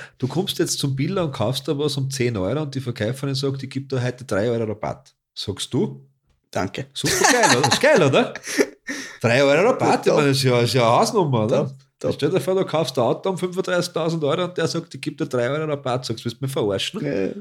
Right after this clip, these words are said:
Speaker 1: Aber warum sind die drei Euro weniger wert wie die anderen?
Speaker 2: Ja, richtig.
Speaker 1: Weißt du, was ich meine?
Speaker 2: Richtig, richtig.
Speaker 1: Drei, aber weil halt die Relation der Zahl dann,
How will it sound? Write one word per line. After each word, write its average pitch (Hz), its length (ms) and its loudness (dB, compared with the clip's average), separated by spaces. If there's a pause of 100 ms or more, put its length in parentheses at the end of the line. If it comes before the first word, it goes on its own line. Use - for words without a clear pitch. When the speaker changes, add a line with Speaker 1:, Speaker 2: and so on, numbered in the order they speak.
(100)
Speaker 1:
Aber 95 180 -2
warum 110 200 2
sind 131 200 -2
die 139 140 0
drei 123 260 0
Euro 139 240 2
weniger 143 340 0
wert 135 200 0
wie 135 80 0
die 135 120 -2
anderen? 127 340 -6 (1000)
Speaker 2:
Ja, 339 120 6 (220)
richtig. 139 160 4
Speaker 1:
Weißt 147 120 4
du, 165 40 0
was 135 100 0
ich 165 60 6
meine? 196 280 4
Speaker 2:
Richtig, - 260 -2 (180)
richtig. 156 80 -2
Speaker 1:
Drei, 135 260 4
aber 127 300 2
weil 120 140 2
halt 131 220 2
die 117 60 4
Relation 110 540 2
der 151 120 2
Zahl 202 360 2
dann, 110 320 0